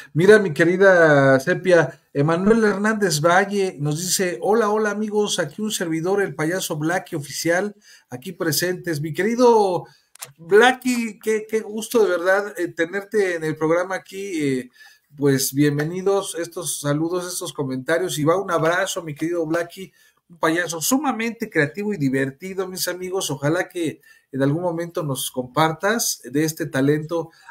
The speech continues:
a través del programa y bueno, pues bienvenido siempre. Gracias, gracias por seguirnos.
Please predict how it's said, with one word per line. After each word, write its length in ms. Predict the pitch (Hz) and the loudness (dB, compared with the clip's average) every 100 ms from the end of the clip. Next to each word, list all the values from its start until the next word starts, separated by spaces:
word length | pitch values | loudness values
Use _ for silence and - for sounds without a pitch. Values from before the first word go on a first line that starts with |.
| - | -14
a 80 | |
través 240 | - 139 151 | -2 0 0
del 120 | 151 | -2
programa 560 | 139 139 147 160 175 170 | 0 2 2 2 0 -2
y 40 | |
bueno, 260 | 131 123 110 | -2 -4 -6
pues 180 | 110 107 | -14 -12
bienvenido 420 | 123 131 151 147 | -8 -6 -4 -4
siempre. 500 | - 143 139 120 104 | -2 -2 -2 -8 -6
Gracias, 680 | 135 147 147 127 117 - - | -2 -2 -4 -10 -12 -10 -6
gracias 260 | 139 151 | -4 -4
por 160 | 147 123 | -6 -10
seguirnos. 800 | 123 127 131 120 110 - - | -8 -4 -4 -4 -12 -16 -18